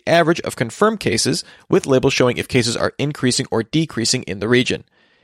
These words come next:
Case data is pulled from Johns Hopkins covid nineteen dashboard,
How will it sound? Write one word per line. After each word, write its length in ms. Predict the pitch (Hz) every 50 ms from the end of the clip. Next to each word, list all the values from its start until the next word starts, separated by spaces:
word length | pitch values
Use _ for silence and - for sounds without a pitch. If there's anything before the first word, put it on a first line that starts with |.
| _ _ _ _
Case 240 | - 135 131 127 -
data 240 | - 113 120 135 -
is 100 | - -
pulled 180 | - 113 -
from 120 | - 101 104
Johns 280 | - 123 117 117 110
Hopkins 420 | 113 117 117 - - 117 110 - -
covid 280 | - 127 117 113 113
nineteen 360 | - 110 113 - - - - -
dashboard, 540 | 127 127 135 139 131 - 147 131 127 127 131